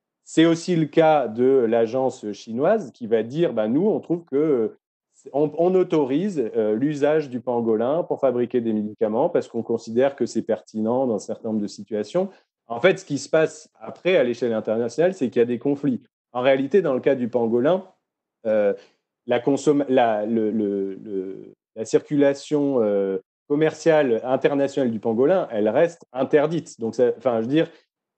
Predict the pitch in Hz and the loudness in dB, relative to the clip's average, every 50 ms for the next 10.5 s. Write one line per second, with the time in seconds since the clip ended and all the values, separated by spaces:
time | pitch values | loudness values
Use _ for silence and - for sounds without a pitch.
0 | _ - 117 127 123 123 - - - 180 196 190 180 151 117 - - - - 120 | _ -2 0 0 0 0 0 -2 0 2 2 2 2 0 -2 -4 -6 -6 -4 0
1 | 117 120 139 147 139 139 156 156 156 151 151 - - - 120 113 110 110 110 110 | 2 4 4 2 2 2 0 0 0 -2 -4 -8 -6 -2 0 2 2 2 0 -2
2 | 117 123 131 131 131 139 139 - 151 135 135 135 127 117 - - 117 120 139 160 | -2 -2 0 0 -2 -2 0 2 2 2 2 0 -4 -6 -6 -6 -4 0 2 2
3 | 175 165 139 120 110 107 - 120 120 123 117 170 170 147 151 165 165 160 160 - | 2 0 0 -2 -4 -2 -2 -2 0 2 2 2 2 2 2 0 0 -2 -4 -8
4 | - 165 160 156 139 - _ _ _ _ _ _ 113 113 113 135 135 139 135 - | -6 -6 -4 -4 -6 -8 _ _ _ _ _ _ -4 -2 0 0 0 0 0 0
5 | 139 139 131 131 143 160 175 196 190 - _ _ _ _ _ _ 120 135 139 135 | 0 0 0 0 0 0 0 0 -4 -8 _ _ _ _ _ _ -2 -2 -2 0
6 | - - 147 143 - 143 135 127 127 123 120 123 127 120 120 147 143 139 123 113 | 0 0 -2 0 2 0 0 0 0 -2 -2 -2 -2 -2 0 0 0 0 0 -2
7 | 107 98 120 117 110 107 117 131 151 165 165 - 131 123 113 110 110 - 127 120 | -4 -4 -2 -2 0 0 0 0 0 0 -2 0 0 0 0 0 0 -2 -2 -2
8 | 117 113 - 120 113 113 113 110 - 139 151 160 151 123 113 107 107 104 104 107 | -4 -4 -4 -4 -2 -2 -4 -4 -4 -2 -2 0 0 -2 -2 -2 -2 -2 -2 -2
9 | 101 - 135 143 147 139 117 101 107 107 110 110 107 - 127 127 127 123 127 - | 0 2 2 2 4 2 2 0 -2 -4 -4 -4 -2 -2 0 0 0 -2 -4 -4
10 | 156 156 151 - - 165 170 170 170 | -4 -4 -2 -2 0 0 0 0 -2